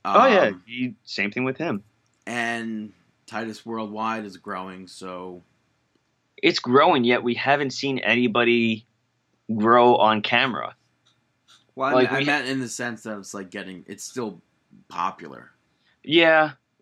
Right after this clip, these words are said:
Speaker 1: I think that there has to be more inclusion with people that are on the brand on T V.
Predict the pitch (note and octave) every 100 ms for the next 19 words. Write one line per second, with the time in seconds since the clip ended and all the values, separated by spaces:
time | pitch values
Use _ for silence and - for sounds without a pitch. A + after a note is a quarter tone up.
0 | _ _ _ _ _ _ _ - D3+ F3+
1 | D#3+ D3+ C#3+ C#3 B2 C3 B2+ B2+ C3+ C#3
2 | C3 - F3 D3+ D3 A#2+ - - A#2+ A#2+
3 | A#2+ G#2+ G#2+ G#2 - - G#2 G#2 F#2 -
4 | F#2+ G#2 C3 C3 _ _ _ _ _ _
5 | - G#2+ G2+ G#2+ F#2+ F#2 C2+